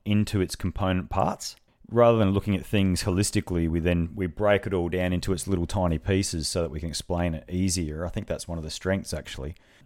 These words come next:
And then, and especially with wargaming and, and, and the like, you know, we, the very first thing I say to people, if you have something that's really complex that you have to solve, the very, very first thing you should do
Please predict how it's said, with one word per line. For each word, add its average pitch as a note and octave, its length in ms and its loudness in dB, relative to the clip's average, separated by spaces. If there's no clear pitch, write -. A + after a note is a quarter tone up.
And G#2+ 180 4
then, G#2 380 6
and G#2+ 80 0
especially C#3+ 460 2
with F#2 400 2
wargaming F#2+ 720 4
and, D#2+ 300 -2
and, F2+ 280 -6
and G2 220 0
the F2 40 0
like, F2 540 0
you G2 140 -2
know, E2+ 180 2
we, F2 240 2
the A2+ 80 -4
very F3 220 8
first A#2+ 320 4
thing G2+ 160 2
I F#2+ 100 2
say F#2+ 220 4
to F2 80 2
people, F2 480 -2
if G#2 180 -6
you D3 160 0
have C#3 180 6
something - 260 -2
that's F#2 180 -4
really G2+ 400 4
complex G2 600 0
that F2+ 100 -2
you F#2 160 2
have F2+ 200 0
to F2+ 100 -4
solve, F#2 560 0
the F#2+ 80 -10
very, A#2+ 360 6
very G#2 240 4
first G2+ 400 -2
thing F#2+ 200 -2
you F#2+ 60 -4
should F2+ 240 -6
do F2+ 340 0